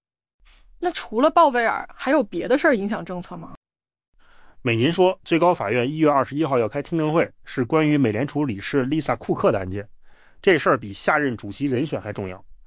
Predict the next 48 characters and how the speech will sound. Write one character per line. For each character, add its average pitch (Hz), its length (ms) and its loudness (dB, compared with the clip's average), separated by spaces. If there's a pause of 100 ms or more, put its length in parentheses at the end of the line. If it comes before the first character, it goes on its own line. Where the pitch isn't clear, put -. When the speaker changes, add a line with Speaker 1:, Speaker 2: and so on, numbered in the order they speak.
(220)
Speaker 2:
要 190 160 6
是 143 120 -2
裁 131 240 0
决 143 180 2
对 151 100 0
库 151 220 -4
克 120 140 0
不 - 100 0
利， 170 240 2 (400)
鲍 160 140 6
威 147 120 2
尔 131 160 2
也 135 100 0
可 - 180 -10
能 107 140 -6
被 135 120 0
罢 139 220 0
免 104 120 -6
的 101 80 -12
概 127 140 -4
率 113 100 -2
就 110 120 -6
会 120 80 -6
变 123 140 -6
大。 127 140 -6 (1000)
Speaker 1:
哦， 208 600 -2 (220)
这 370 140 2
还 254 100 4
挺 202 180 -6
关 180 220 -4
键 185 220 -4
的。 - 180 -10 (200)
那 349 60 4
现 381 140 4
在 370 100 6
市 370 140 2
场 220 180 2
对 233 140 6
降 262 200 2
息 - 160 -2
的 269 80 6
预 262 140 4
期 269 180 2
怎 254 120 0
么 - 60 -12
样？ - 140 -12 (840)
Speaker 2:
周 170 120 2
二， 135 220 6